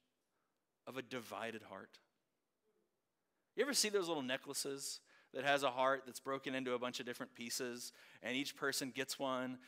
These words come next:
uh, you know, each friend has a little different piece of the heart? I feel like that's my heart sometimes. Only those necklaces, they're not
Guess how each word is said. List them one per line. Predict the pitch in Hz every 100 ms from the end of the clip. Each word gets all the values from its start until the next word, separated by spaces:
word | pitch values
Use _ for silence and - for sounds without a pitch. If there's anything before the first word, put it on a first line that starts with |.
| - -
uh, |
you | 147
know, | 131 131
each | 135
friend | - 139 131 131
has | 131 131 127
a |
little | 127 127
different | 127 123 -
piece | 127 117 113
of |
the | 107
heart? | 110 107 - - _ _ _ _ _ _ _ _ _ _ _ _ _ _ _ _ -
I |
feel | - 370
like | 254 139
that's | 151 147 - - _ 131
my | 123 123
heart | 101 190 - _ _ _
sometimes. | - 190 - 170 - - - _ _ _ _ _ _ _ _ _ _ _ _ _ -
Only | 202 196 165 - - - _ -
those | 175 160
necklaces, | 196 208 170 - 143 127 127
they're | 156
not | 165 156